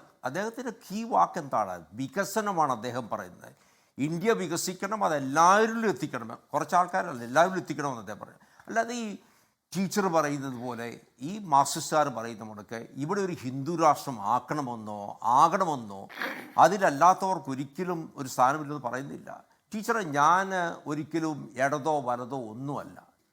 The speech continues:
ഞാനൊരു മനുഷ്യനാണ്. ആ, ടീച്ചർക്കറിയാമല്ലോ എൻ്റെ പ്രവൃത്തി എന്ന്. ഞാൻ കോട്ടയം കളക്ടറായിരിക്കുമ്പോഴും ഡൽഹി കമ്മീഷണറായിരിക്കുമ്പോഴും അത് കഴിഞ്ഞ് തിരിച്ചു വന്ന് കേരളത്തിൽ ട്രാൻസ്പോർട്ട് കമ്മീഷൻ, എൻട്രൻസ് കമ്മീഷൻ ആയിരിക്കുമ്പോഴും ഒക്കെ ഞാൻ പ്രവർത്തിച്ചിരിക്കുന്ന എല്ലാവർക്കും വേണ്ടിയാണ്.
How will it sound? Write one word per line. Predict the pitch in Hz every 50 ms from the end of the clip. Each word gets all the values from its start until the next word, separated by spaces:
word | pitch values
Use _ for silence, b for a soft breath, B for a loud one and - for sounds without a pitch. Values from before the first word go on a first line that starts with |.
| _ _ _ _ 110
ഞാനൊരു | 123 156 175 208 202 175 156
മനുഷ്യനാണ്. | 127 104 101 113 120 139 131 - 165 147 - - - _ _ _ _ _ _ _ _ - - -
ആ, | - - - - - _ 190
ടീച്ചർക്കറിയാമല്ലോ | 190 - 214 202 170 196 180 180 190 185 175 160 151
എൻ്റെ | 147 -
പ്രവൃത്തി | - 147 139 147 151 147 147 - 160
എന്ന്. | 139 120 104 98 - - b b b b b b b b -
ഞാൻ | 143 156 165 131
കോട്ടയം | 151 151 151 151 156 151 147
കളക്ടറായിരിക്കുമ്പോഴും | - 135 139 143 143 - 151 147 139 139 127 - 139 120 120 131 127 127 127 120 127 120 101 - - - 117
ഡൽഹി | 117 131 139 - 139
കമ്മീഷണറായിരിക്കുമ്പോഴും | 117 110 123 147 139 - - 160 139 131 123 117 - - 120 110 110 113 113 113 110 107 110 104 b b b b b b -
അത് | - 127 139
കഴിഞ്ഞ് | 143 139 135 127 131
തിരിച്ചു | 107 131 123 120 - 156
വന്ന് | 151 131 110 -
കേരളത്തിൽ | 123 120 123 131 127 104 147
ട്രാൻസ്പോർട്ട് | 123 - - 113 117 - - - 131 117 113 -
കമ്മീഷൻ, | 123 120 120 110 - - 107
എൻട്രൻസ് | 104 113 120 127 113 - 127
കമ്മീഷൻ | 120 120 113 107 - 120
ആയിരിക്കുമ്പോഴും | 107 107 107 101 - 104 104 113 113 113 107 104
ഒക്കെ | 95 - - - - - - 82 - - - _ _ _ _ _ 110
ഞാൻ | 123 143 151 180 214 226
പ്രവർത്തിച്ചിരിക്കുന്ന | 202 - 202 170 156 160 135 - 135 - - 135 139 139 165 147 147 131
എല്ലാവർക്കും | 120 107 104 113 123 135 139 - - 139 123
വേണ്ടിയാണ്. | 120 110 98 90 - - - - -